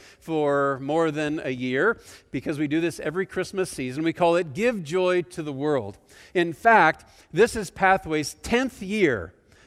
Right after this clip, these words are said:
of doing clean water projects around the world. It seems impossible that it's been that many already, but it has.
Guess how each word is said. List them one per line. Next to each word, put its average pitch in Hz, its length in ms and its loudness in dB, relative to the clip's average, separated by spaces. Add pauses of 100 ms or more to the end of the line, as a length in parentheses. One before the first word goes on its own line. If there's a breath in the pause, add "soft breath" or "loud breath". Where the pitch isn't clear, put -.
(100)
of 139 320 4
doing 170 400 4
clean 214 420 -2
water 180 320 4
projects 131 800 -2
around 151 400 2
the 143 80 -4
world. 127 380 2 (280 loud breath)
It 139 140 -6
seems 170 260 -2
impossible 170 600 -2
that 151 120 0
it's 120 100 -12
been 160 220 -2
that 151 220 0
many 165 200 0
already, 147 420 2
but 135 180 -2
it 135 100 -2
has. 156 540 2